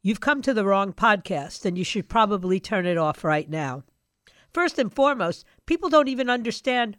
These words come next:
what Hamas is. Hamas was established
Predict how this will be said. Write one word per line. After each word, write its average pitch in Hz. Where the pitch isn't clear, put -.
what 254
Hamas 240
is. 302
Hamas 294
was 240
established 220